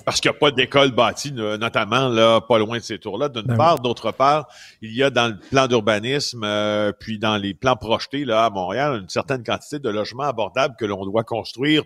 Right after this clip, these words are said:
Speaker 1: pour un logement, justement, exemple, dans Griffintown, n'est-ce pas ? Hein, un condo, euh, de mille pieds carrés qui va coûter un million, ça prend quand même, euh, des infrastructures pour loger les plus, euh, nécessiteux.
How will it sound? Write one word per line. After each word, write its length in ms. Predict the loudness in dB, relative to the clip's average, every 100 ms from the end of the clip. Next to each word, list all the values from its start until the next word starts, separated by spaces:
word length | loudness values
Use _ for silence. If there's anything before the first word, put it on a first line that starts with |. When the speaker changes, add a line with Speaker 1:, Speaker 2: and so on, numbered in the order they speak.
| _
Speaker 1:
pour 200 | -6 -2
un 60 | -2
logement, 420 | -2 -4 -4 -4
justement, 440 | -4 -2 0 0
exemple, 440 | -2 0 -2 -2 -8 -20 -20 _
dans 180 | 0 0
Griffintown, 760 | 0 -4 -2 -6 0 0 0 -6
n'est-ce 180 | -6 0
pas ? 260 | 2 4
Hein, 200 | 6 6
un 60 | 4
condo, 500 | 2 -2 0 2 0 -4 -18 -14 -4
euh, 560 | 0 2 2 2 0
de 120 | 0 -2
mille 220 | -2 -6
pieds 200 | -6 -2
carrés 420 | 2 4 4 2
qui 140 | 0 0
va 100 | -2
coûter 340 | -2 -2 0
un 60 | 0
million, 420 | -2 0 2 2
ça 180 | 0 -2
prend 240 | 0 -2
quand 280 | 2 2 2
même, 240 | 0 -2 -4 -14 -20 -20 _ _ -4
euh, 220 | -2 -2 -6 _
des 180 | -10 -6
infrastructures 800 | -4 -2 -4 -6 -12 -2 0 0 2
pour 340 | 4 4 4
loger 380 | 4 2 2 0
les 100 | -2
plus, 380 | 0 0 0 0
euh, 200 | -2 -2
nécessiteux. 680 | -4 -4 -2 -2 2 4 4